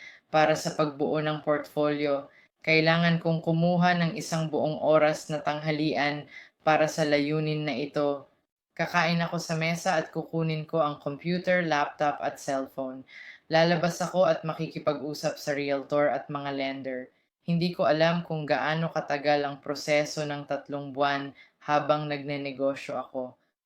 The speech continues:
Pagkatapos ng mga gabi, isasakripisyo ko ang oras sa gym. Mahilig ako sa pag-ehersisyo. Tumutulong ito sa akin na panatilihin ang katinuan.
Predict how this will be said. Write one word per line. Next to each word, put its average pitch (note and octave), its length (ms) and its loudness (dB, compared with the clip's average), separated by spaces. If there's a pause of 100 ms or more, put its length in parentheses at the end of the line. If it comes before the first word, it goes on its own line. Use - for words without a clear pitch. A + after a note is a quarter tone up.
Pagkatapos D#3 640 0
ng D#3 160 -4
mga C#3+ 200 -6 (140)
gabi, D3 380 -4 (240)
isasakripisyo D#3 1120 -4
ko D3+ 80 0
ang C3 240 -2
oras C#3 400 -4
sa C#3 80 -8
gym. B2+ 400 -10 (560)
Mahilig G3+ 480 6
ako G3 80 2
sa G#3+ 240 -2
pag-ehersisyo. D3+ 1300 0 (240)
Tumutulong G3 640 4
ito G#3 160 -2
sa E3+ 320 2
akin F3 240 2
na E3 80 2
panatilihin D#3+ 720 0
ang D#3 160 -2
katinuan. C3 800 -6